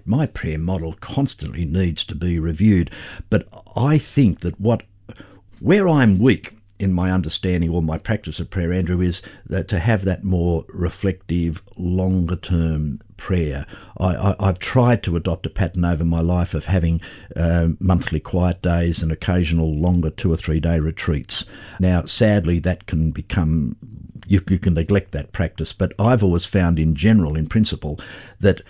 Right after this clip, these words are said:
to have occasional longer extended periods of time with God, daily times with God,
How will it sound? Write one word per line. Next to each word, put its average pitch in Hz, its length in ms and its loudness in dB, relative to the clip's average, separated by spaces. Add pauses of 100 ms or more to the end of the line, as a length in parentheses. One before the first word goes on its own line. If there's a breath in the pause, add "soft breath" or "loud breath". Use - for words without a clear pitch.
(260 loud breath)
to 92 120 0
have 117 400 2 (160)
occasional 95 880 2
longer 92 680 2
extended 80 540 -2
periods 80 340 -2
of 67 100 -10
time 80 260 -2
with 76 160 -6
God, 73 360 -4 (400 loud breath)
daily 117 580 4
times 80 500 -2
with 76 200 -6
God, 80 480 -2